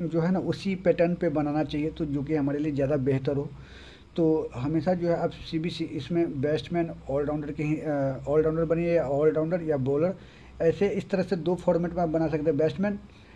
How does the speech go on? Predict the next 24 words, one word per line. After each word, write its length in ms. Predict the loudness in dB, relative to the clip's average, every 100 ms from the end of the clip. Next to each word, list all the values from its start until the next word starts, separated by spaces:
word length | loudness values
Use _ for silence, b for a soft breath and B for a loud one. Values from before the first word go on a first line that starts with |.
| B 4
को 60 |
अगर 140 | 4 4
captain 340 | 0 0 0
बना 160 | 0 4
रहे 140 | 2
हैं, 80 | 2
तो 80 | 2
ऑलराउंडर 420 | 4 4 4 0
को 180 | -2 0
vice 280 | 0 0
captain 260 | -2 -2 -2
बनाइए, 180 | -2 -2
अगर 160 | -4
vice 280 | -4 -2 -2
captain 260 | -4 -4 -2
अगर 160 | -2
ऑलराउंडर 400 | 0 0 0 -2
को 140 | -4 -2
बना 180 | 0 0
रहे 120 | -2
हैं, 60 |
तो 140 | -2 -4
captain, 240 | -4 -4
उम, 520 | -8 -8 -8 -4 -4